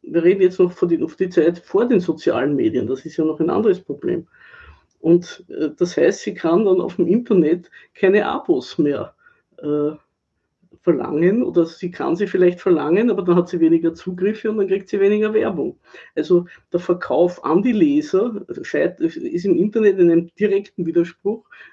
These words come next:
äh, zum, zur Finanzierung aus Werbung. Das habe ich dann zum Beispiel so mitgekriegt. Erst einmal hat sie, hat das, hm, El País, wie es dann Schwierigkeiten hatte, sie aufs Papier zu kriegen, bin ich aufs Internet umgestiegen.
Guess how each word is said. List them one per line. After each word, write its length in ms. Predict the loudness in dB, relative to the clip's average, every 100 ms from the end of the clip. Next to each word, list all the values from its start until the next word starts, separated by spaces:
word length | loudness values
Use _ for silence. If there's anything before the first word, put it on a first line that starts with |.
| -6
äh, 140 | -4 -4
zum, 760 | -2 0 0 0 0 2 0
zur 280 | -2 -4 -6
Finanzierung 580 | -2 -2 -2 -2 0 0
aus 160 | -2 -2
Werbung. 440 | -2 -2 -6 -8 _ _ _ _ _ _ _ _ _ _ _ -20 -20 -20 -18
Das 160 | -6 0
habe 120 | 0
ich 80 | 2
dann 160 | 2 2
zum 180 | 2
Beispiel 320 | 4 2 0 2
so 120 | 4
mitgekriegt. 600 | 4 2 -8 -4 -6 -4
Erst 180 | -4 0
einmal 180 | 0 0
hat 140 | 0
sie, 220 | -2 -2 -6 -20 -12
hat 340 | -2 0 0
das, 120 | -4 -8
hm, 560 | -6 2 2 2 -2
El 140 | -4 -2
País, 540 | 0 2 0 -4 -8
wie 80 | -8
es 180 | -8 -2
dann 200 | 2 2
Schwierigkeiten 680 | 2 0 0 2 0 2 -2
hatte, 200 | -2 -6
sie 120 | -6
aufs 260 | -8 -18 -16
Papier 320 | -10 -2 -2
zu 160 | -2 -2
kriegen, 260 | 2 2
bin 140 | 2 2
ich 120 | 0
aufs 140 | -2
Internet 460 | -4 0 2 2 2
umgestiegen. 680 | 0 0 -4 -4 -2 -2